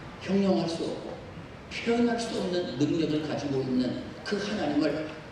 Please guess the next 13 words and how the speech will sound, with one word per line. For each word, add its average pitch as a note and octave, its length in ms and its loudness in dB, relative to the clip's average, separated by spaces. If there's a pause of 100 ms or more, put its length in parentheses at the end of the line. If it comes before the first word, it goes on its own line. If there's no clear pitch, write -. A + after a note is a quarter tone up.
(440)
크신 D#4+ 540 4
하나님을 F#3 580 0 (300)
장형용 F#3+ 920 4
복수, - 440 0
장엄형 G3+ 680 2
복수를 C#3 380 -2
해갖고 - 520 0 (300)
엘로힘 A2+ 680 4
이렇게 D3+ 500 2
표현합니다. A#2 460 0 (1300)
엘이라는 G#3+ 520 4
말은 A#2 280 0
그냥 - 180 -2